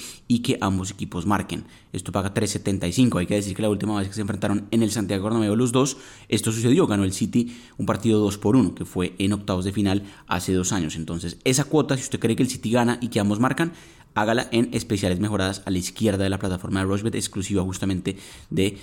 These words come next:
Rochebet. Bueno, por otro lado, otras cosas interesantes, obviamente, pues, el Madrid obligado a buscar el resultado, está pagando muy bien que gane el partido, tres veinticinco. Si usted cree que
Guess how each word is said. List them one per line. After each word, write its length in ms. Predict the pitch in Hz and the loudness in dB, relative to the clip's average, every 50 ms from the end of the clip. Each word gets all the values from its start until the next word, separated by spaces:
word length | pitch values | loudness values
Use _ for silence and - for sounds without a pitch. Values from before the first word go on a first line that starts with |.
| - - - | -12 -4 0
Rochebet. 340 | 113 104 90 80 95 90 98 | 2 2 2 2 0 0 4
Bueno, 240 | 113 131 127 117 - | 4 4 4 4 4
por 140 | 110 110 | 4 2
otro 160 | 113 90 107 120 | 2 2 2 4
lado, 200 | 131 131 135 135 | 4 4 4 4
otras 220 | 135 - 135 127 | 4 2 0 0
cosas 200 | - 139 127 135 | 0 0 0 0
interesantes, 640 | 135 117 131 113 95 113 110 113 110 123 123 - - | 0 2 2 2 2 2 2 2 2 0 -2 -2 0
obviamente, 360 | - 110 104 101 110 107 - | 0 2 2 4 2 2 0
pues, 140 | - - 117 | 0 -2 0
el 80 | 104 101 | 0 2
Madrid 320 | 98 92 92 95 98 110 | 2 2 2 4 4 4
obligado 240 | 110 120 117 104 95 | 4 6 6 4 4
a 20 | |
buscar 220 | 107 123 - - 113 | 2 2 2 2 0
el 80 | 104 | 2
resultado, 300 | - 120 110 90 - - | 0 -2 -4 -2 0 0
está 160 | 143 139 - - | 0 0 -2 0
pagando 200 | 101 107 113 117 | 2 4 4 6
muy 220 | 127 139 147 147 | 6 8 6 8
bien 160 | 135 139 131 | 6 6 4
que 80 | 127 - | 2 2
gane 140 | 123 117 123 | 2 2 4
el 80 | 127 | 4
partido, 280 | - 117 - 139 123 101 | 2 0 2 4 4 4
tres 160 | 87 98 95 | 4 0 0
veinticinco. 460 | 98 117 117 - 98 110 120 - 101 | 0 0 -2 -2 -2 -2 0 0 0
Si 60 | 87 | -2
usted 180 | 87 85 - 95 | -4 -4 -6 -4
cree 220 | 98 107 107 107 | -2 -2 -2 0
que 180 | 127 127 120 - | 0 -2 -2 -2